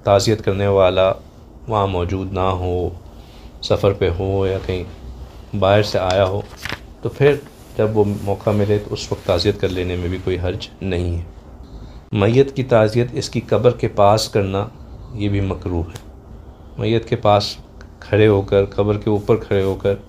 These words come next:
ताज़ियत नहीं करनी चाहिए, वहाँ उसके लिए मग़फ़िरत की दुआ ही करनी चाहिए। जब आप तदफीन हो जाए और आप ताज़ियत के लिए आएँ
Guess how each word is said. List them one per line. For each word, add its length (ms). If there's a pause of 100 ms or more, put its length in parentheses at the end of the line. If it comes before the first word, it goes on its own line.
(800)
ताज़ियत 380
नहीं 180
करनी 260
चाहिए, 280
वहाँ 260
उसके 240
लिए 160
मग़फ़िरत 380
की 120
दुआ 260
ही 140
करनी 300
चाहिए। 400 (840)
जब 160
आप 340
तदफीन 420
हो 160
जाए 260
और 140
आप 200
ताज़ियत 360
के 140
लिए 140
आएँ 280